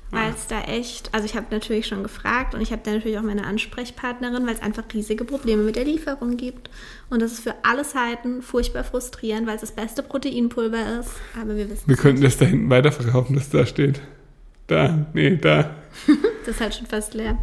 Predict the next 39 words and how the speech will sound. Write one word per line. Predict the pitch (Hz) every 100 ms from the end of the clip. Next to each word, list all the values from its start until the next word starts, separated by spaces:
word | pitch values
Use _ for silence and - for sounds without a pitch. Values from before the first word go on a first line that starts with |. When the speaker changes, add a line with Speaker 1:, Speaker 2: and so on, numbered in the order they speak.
| -
Speaker 1:
Äh, |
wir | 127 123 135
haben | 131 151
auch |
nicht | 156 156
mehr | 131
viel, | 185
gell? | 160 214
Speaker 2:
Nee, | 220 214
haben | 247
wir | 240
nicht. | 214 240 - -
Speaker 1:
Hm. | 156 - - - _ - - - - - - - - - - - - - 302
Speaker 2:
Guck | - 277
mal, | 403
die | 285
Frage, | - - 302 339 294 - - -
hast | 247 254 359
du |
die | 381
jetzt | 370 -
echt | 240 -
nochmal | 220 190 - 302 330
gestellt? | 339 - - 339 349 359 -
Also | - -
stellst | - 240 240
du | 262
die | 269
grad | 233 220
wirklich | 220 233 311 -
so | 233
oft? | 220 339 - - - - - - -
Speaker 1:
Was? | 160 117
Speaker 2:
Mit | - - - - - 254
Speaker 1:
Wahrscheinlich. | 156 165 240
Speaker 2:
dem | -
ungeborenen | - 247 240 240 240 226
Kind? | 233 262 285 392 - - - - - -
Oder | 269 262 269